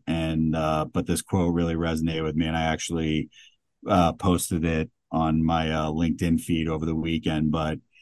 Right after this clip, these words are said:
it says, "When a complex system is far from equilibrium, small islands of coherence in a sea of chaos have the capacity to shift the entire system to a higher order."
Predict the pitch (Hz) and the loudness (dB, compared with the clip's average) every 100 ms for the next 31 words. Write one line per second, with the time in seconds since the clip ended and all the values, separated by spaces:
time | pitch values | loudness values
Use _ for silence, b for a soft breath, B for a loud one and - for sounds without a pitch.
0 | b _ _ _ _ - 98 113 95 98 | b _ _ _ _ -4 2 4 4 4
1 | 92 - 120 123 117 113 - - 104 - | 2 4 4 4 4 2 2 -2 -2 0
2 | 95 90 - 101 92 92 92 87 87 85 | 2 2 2 -4 -4 0 2 2 0 -2
3 | 87 85 82 76 76 82 - - 98 101 | -2 -2 -2 -2 -4 -6 -4 0 2 4
4 | 101 95 92 90 87 82 - - 90 92 | 2 2 2 4 4 0 -6 -6 -4 2
5 | 90 85 78 - 80 - 95 87 78 - | 2 2 -2 -4 -4 -2 2 2 2 -4
6 | 87 85 80 78 - 80 76 87 - 82 | -2 0 0 -2 -2 -4 -4 -6 -6 -2
7 | 82 82 92 82 82 80 - - 82 85 | 0 0 0 0 -2 -6 -4 -2 -2 0
8 | 80 78 87 82 85 - 82 - 85 78 | -2 0 0 0 -2 -2 -4 -2 -2 -2
9 | 82 78 80 80 78 - 80 73 - | -2 -2 -2 -2 -2 -4 -4 -4 -6